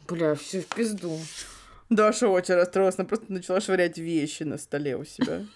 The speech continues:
Speaker 2: <laughs> Ну, короче, честно говоря, я не помню вообще все, что было до этого, кроме <laughs> этой порно-сцены. Это лучшее событие этого и, возможно, всех прошедших выпусков.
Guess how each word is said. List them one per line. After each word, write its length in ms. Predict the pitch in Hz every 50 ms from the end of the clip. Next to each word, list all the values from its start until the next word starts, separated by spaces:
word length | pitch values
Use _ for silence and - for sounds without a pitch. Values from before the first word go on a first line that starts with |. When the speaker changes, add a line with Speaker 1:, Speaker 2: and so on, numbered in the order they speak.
| - - - - _ _ - - -
Speaker 2:
<laughs> 1900 | 254 247 254 - 285 285 - - - 214 214 - _ _ - 208 285 277 277 - - 247 247 - - 240 - - - - 220 - - - - 226 254 - _ _ _ _ _ _ _ _ _ _ _ -
Ну, 100 | 208 202
короче, 480 | - 294 285 269 277 277 269 - 185
честно 280 | - - 233 233 269 262
говоря, 280 | 214 254 240 240 262
я 240 | 302 330 277 277 262
не 140 | 269 269 254
помню 340 | 196 254 254 247 220 208 190
вообще 320 | 185 180 180 - - 202
все, 300 | 185 - - 240 247 233
что 160 | 226 - -
было 320 | 202 185 208 220 202 180 180
до 240 | 170 190 202 190 190
этого, 580 | 208 269 - 302 254 208 180 160 151 - - - - - _ _ _ -
кроме 420 | - 214 202 190 185 196 196 180 165
<laughs> 720 | - 466 - 285 - - - 415 403 294 277 415 370 - -
этой 300 | 208 226 226 - 240 -
порно-сцены. 920 | - - 196 202 208 196 196 196 190 - - - 165 160 156 156 147 - - - - - - -
Это 240 | - 196 185 - 214
лучшее 400 | 208 220 247 262 - - 254 240
событие 540 | 233 - 190 180 170 208 233 226 - 208 -
этого 500 | - - 208 247 233 285 247 202 185 165
и, 140 | - 202
возможно, 500 | 196 202 220 196 196 214 208 233 220 220
всех 240 | 208 - - 202 202
прошедших 460 | - 190 190 - 190 185 190 202 185
выпусков. 500 | 190 180 165 - 165 165 - - - -